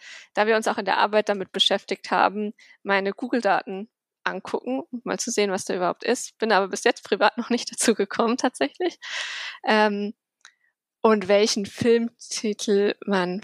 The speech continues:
für mein Datenleben bei der G F K gut, welcher gut passen würde. Ähm, ein Film, der mich immer, ähm, erinnert,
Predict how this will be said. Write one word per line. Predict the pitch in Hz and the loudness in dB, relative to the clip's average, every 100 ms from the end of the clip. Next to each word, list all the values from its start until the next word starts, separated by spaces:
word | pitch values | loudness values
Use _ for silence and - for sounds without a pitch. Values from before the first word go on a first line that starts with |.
| _ | _
für | - - 190 233 - - | -10 -2 2 2 0 -4
mein | 185 175 175 - | -4 -2 -4 -4
Datenleben | 175 - - 180 208 226 | -2 -2 -4 -6 -6 -4
bei | 214 | -4
der | - | -4
G | - 208 | -4 -6
F | - | -6
K | - - 175 - - _ _ _ _ _ _ _ _ _ _ - - _ - | -6 0 2 0 -4 _ _ _ _ _ _ _ _ _ _ -18 -18 _ -8
gut, | 208 190 - - - - _ _ _ | 0 0 2 0 0 -6 _ _ _
welcher | 175 202 - 185 | 0 0 0 -4
gut | - 226 | -4 -12
passen | - - - - 196 - | -4 -2 -2 -6 -8 -6
würde. | 208 208 202 - 196 - _ _ - - _ _ - | 0 4 4 2 0 -4 _ _ -20 -20 _ _ 0
Ähm, | 208 202 202 202 202 220 - _ - _ _ _ _ _ _ _ _ _ _ _ _ - | 4 4 4 2 -2 -4 -8 _ -20 _ _ _ _ _ _ _ _ _ _ _ _ -6
ein | |
Film, | 214 269 269 269 | -2 0 2 2
der | 208 | 2
mich | 214 - - | 2 -2 -2
immer, | 233 233 214 - | 2 2 2 -2
ähm, | 208 208 202 196 - _ | 0 2 2 -2 -10 _
erinnert, | 196 - 233 233 - | -2 2 2 2 0